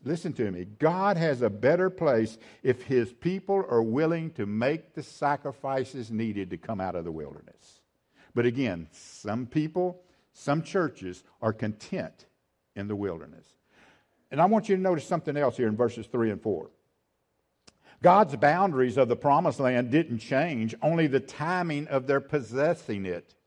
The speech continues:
changed. Look at what he says in verse three and four. "Every place that the sole of your foot shall tread upon, that I have gi-, that, uh, have I given to you, even as I said unto Moses.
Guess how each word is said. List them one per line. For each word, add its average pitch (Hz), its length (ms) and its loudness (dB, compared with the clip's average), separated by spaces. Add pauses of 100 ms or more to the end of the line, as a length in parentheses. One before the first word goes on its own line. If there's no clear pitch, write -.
changed. 73 800 -10 (600)
Look 185 100 4
at 208 40 4
what 185 80 6
he 165 80 6
says 147 260 2
in 139 80 0
verse 139 220 2
three 139 220 0
and 107 140 -2
four. 107 340 -2 (640)
"Every 247 440 6
place 202 640 2
that 135 200 0
the 131 80 -2
sole 214 460 4
of 190 120 2
your 190 140 6
foot 156 340 2
shall 131 220 0
tread 147 340 2
upon, 95 420 -4 (580)
that 139 160 6
I 139 140 6
have 120 300 0
gi-, 143 140 2
that, 120 520 2
uh, 104 220 4
have 123 240 0
I 139 140 6
given 165 380 0
to 180 120 0
you, 104 320 -8 (800)
even 170 320 4
as 165 160 2
I 165 100 4
said 143 260 2
unto 131 200 0
Moses. 95 480 -4